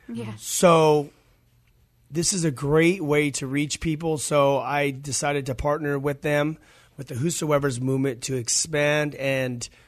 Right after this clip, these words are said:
Speaker 2: reach the kids that are outside of school as we continue to reach the kids that are in the school. So the way I look at it, we're getting as many kids as we can in the assemblies, and the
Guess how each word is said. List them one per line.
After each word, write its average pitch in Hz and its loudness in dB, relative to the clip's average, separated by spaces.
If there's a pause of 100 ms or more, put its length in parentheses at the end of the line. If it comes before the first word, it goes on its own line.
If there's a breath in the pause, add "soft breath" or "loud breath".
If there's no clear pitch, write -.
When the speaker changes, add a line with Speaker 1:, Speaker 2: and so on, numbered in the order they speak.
(160 soft breath)
Speaker 2:
reach 143 -2
the 165 -6
kids 151 0
that 135 2
are 135 4
outside 160 2
of 156 -2
school 156 2
as 139 -2
we 156 0
continue 151 -4
to 135 -8
reach 139 -4
the 143 -8
kids 135 -2
that 127 -2
are 127 -6
in 143 0
the 135 0
school. 113 -4 (420 loud breath)
So - -16
the 143 -4
way 208 6
I 214 12
look 175 6
at 160 8
it, 180 4 (500 soft breath)
we're 156 2
getting 185 4
as 151 -2
many 202 4
kids 180 4
as 165 -2
we 175 0
can 185 4
in 165 2
the 156 2
assemblies, 156 2
and 147 0
the 139 0